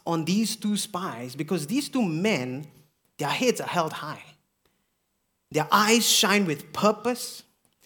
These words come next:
Their faces radiate courage. And these m-, spies, they look like men of valor,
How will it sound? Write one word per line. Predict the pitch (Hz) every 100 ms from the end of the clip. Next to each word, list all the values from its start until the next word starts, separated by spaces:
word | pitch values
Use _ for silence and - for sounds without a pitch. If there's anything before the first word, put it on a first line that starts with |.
| _ _ _ -
Their | 143
faces | - - 226 220 240 185 147
radiate | 135 151 185 214 220 208 -
courage. | - 190 220 233 208 - - _ _ _ _ _ _ _ _ _ _
And | 165 151
these | 185 262 262 180
m-, | 185 190 -
spies, | - - 202 254 214 151 151
they | 160
look | 156 240 196
like | 190 151
men | 165 170 196 214
of | 165
valor, | 131 165 180 196